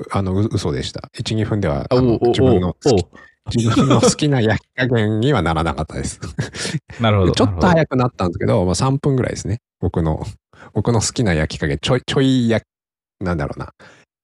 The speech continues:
Speaker 1: いい、よく焼け、よく焼きみたいな感じで、焦げないギリギリよく焼きが三分ぐらいで。
Speaker 2: はい、
Speaker 1: って感じなんですけど。
Speaker 2: はい、はい、はい。
Speaker 1: だ-、これが、あれですね、その、なんだろうな。あの、自分的にすごいいいなと思ったのが、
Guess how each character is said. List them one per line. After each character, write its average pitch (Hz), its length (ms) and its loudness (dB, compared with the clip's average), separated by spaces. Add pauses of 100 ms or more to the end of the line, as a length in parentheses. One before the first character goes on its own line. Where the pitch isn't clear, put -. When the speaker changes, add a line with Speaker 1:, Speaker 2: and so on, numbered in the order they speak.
Speaker 1:
い 127 220 4
い、 - 120 -4
よ 131 120 2
く - 100 0
焼 80 160 2
け、 87 280 0
よ 98 80 2
く 117 140 0
焼 117 240 2
き - 0 -
み 87 140 -2
た 71 100 -2
い 64 60 -6
な 65 80 -10
感 69 180 -8
じ 67 80 -6
で、 - 80 -6
焦 - 200 0
げ 117 120 2
な 95 160 0
い 71 140 -4
ギ 78 120 -4
リ 76 100 -2
ギ 78 120 -2
リ 73 300 -4
よ 80 100 -2
く 78 140 -2
焼 76 260 -2
き - 100 -16 (460)
が - 80 -4
三 76 220 -2
分 76 160 -6
ぐ - 80 -8
ら - 80 -14
い - 40 -16
で。 - 80 -18 (1300)
Speaker 2:
は 113 140 2
い、 90 60 4
Speaker 1:
っ - 20 2
て 80 80 0
感 78 120 0
じ 73 60 0
な 73 80 -4
ん - 40 -8
で 71 40 -2
す 69 60 -2
け 67 80 -6
ど。 73 100 -6
Speaker 2:
は 67 60 -2
い、 - 20 -8
は - 140 -16
い、 - 60 -6
は - 20 -4
い。 73 40 -6 (520)
Speaker 1:
だ-、 135 100 -4
こ - 80 -2
れ 175 140 2
が、 165 420 0 (600)
あ - 120 -6
れ 127 80 2
で 135 80 0
す - 100 -6
ね、 80 120 -4
そ 90 140 -4
の、 87 360 -2 (680)
な 139 100 -2
ん 127 80 -2
だ 120 80 -4
ろ 85 80 -6
う 67 40 -8
な。 67 220 -10 (760)
あ 101 120 -2
の、 92 180 -2 (160)
自 147 100 -4
分 175 160 2
的 165 180 2
に 160 100 2
す 165 140 0
ご 160 100 2
い 113 140 2
い 123 60 2
い - 20 0
な 87 140 0
と - 60 -4
思 80 100 -2
っ - 40 -6
た 71 120 -4
の 71 100 -6
が、 73 280 -4